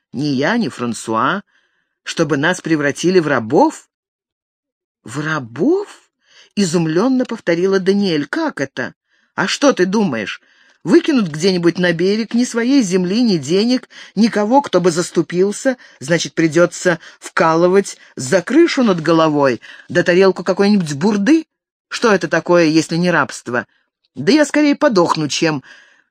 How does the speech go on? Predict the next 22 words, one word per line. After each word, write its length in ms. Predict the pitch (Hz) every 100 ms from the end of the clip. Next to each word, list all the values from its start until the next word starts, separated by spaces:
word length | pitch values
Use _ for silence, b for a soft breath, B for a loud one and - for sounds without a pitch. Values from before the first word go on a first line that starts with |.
| _ -
Чтобы 440 | - - 104 120
я 360 | 104 156 269 202
на 180 | 139
брюхе 520 | 123 151 240 262 - 156
перед 320 | 175 175 147
ними 220 | 170 165
ползал». 800 | - 185 160 139 117 139 101 - _ _ _ _ _ _ _
Франсуа 680 | - 147 143 - 143 226 226 -
тот 300 | 185 190 -
просто 400 | 196 190 - 190
молчал. 840 | 170 175 - - 123 117 110 123 _ b b b b b b
Встал 340 | - 247 277
и 40 | 269
потянулся 600 | 160 143 165 214 - 175
за 140 | 147
своим 300 | - 127 160
мушкетом. 760 | 156 - - 117 110 110 107 - b b b b
«Что 220 | - 185
ж 120 | -
вы 60 | 233
собираетесь 640 | 208 247 262 262 285 262
делать?» — 520 | 247 311 208 139 -